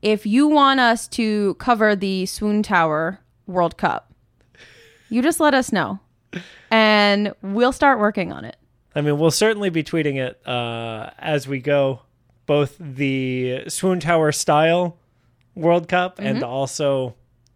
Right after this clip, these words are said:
Speaker 2: just our own House Cup standings.
Speaker 1: Yes.
Speaker 2: So.
Speaker 1: <laughs> I'm gonna win this year. It's my year. I can feel it.
Speaker 2: I mean, you won,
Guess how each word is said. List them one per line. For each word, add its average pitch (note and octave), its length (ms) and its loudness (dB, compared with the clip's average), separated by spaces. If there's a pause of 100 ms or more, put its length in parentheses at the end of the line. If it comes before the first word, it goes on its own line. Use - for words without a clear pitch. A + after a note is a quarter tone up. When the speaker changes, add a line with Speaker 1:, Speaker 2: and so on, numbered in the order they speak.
(160)
Speaker 2:
just - 420 -8 (220)
our C3+ 380 0
own B2+ 300 -2
House B2+ 320 -4
Cup - 480 -4 (880)
standings. D#3+ 680 -4
Speaker 1:
Yes. G3+ 480 -6 (320)
Speaker 2:
So. E4+ 320 0 (140)
Speaker 1:
<laughs> - 160 -12
I'm A3 160 2
gonna B3+ 200 4
win F#3+ 360 2
this F#3 260 -2
year. F3 240 0
It's G#3+ 220 0
my A#3+ 160 4
year. G3 460 0 (120)
I G3+ 80 -2
can G3+ 160 -4
feel F#3 260 -2
it. F3 200 -2 (840)
Speaker 2:
I F3+ 80 -2
mean, G#3 160 2
you G#3 140 2
won, G#3 640 -2